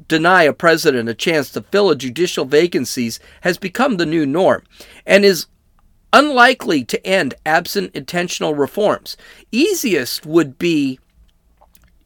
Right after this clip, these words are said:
adjusting confirmation proceedings, such as the Senate Judiciary Committee hearings. Rather than force nominees to endure marathon grilling sessions, senators could consider letting, uh,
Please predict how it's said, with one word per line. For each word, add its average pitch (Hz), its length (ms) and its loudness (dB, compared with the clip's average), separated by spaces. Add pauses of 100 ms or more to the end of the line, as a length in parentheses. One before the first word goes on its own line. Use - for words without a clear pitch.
(160)
adjusting 202 520 0
confirmation 185 720 -2
proceedings, 110 580 -8
such 143 240 -4
as 123 120 -8
the 131 100 -6
Senate 131 320 -2
Judiciary 123 640 -4
Committee 135 340 -4
hearings. 160 500 -6 (400)
Rather 359 300 6
than 180 140 2
force 202 320 0
nominees 156 440 0
to 143 140 -2
endure 135 260 2
marathon 139 760 2
grilling 156 380 4
sessions, 107 600 -8 (260)
senators 311 800 2 (140)
could 247 180 -2
consider 202 480 0
letting, 202 400 0 (460)
uh, 160 260 0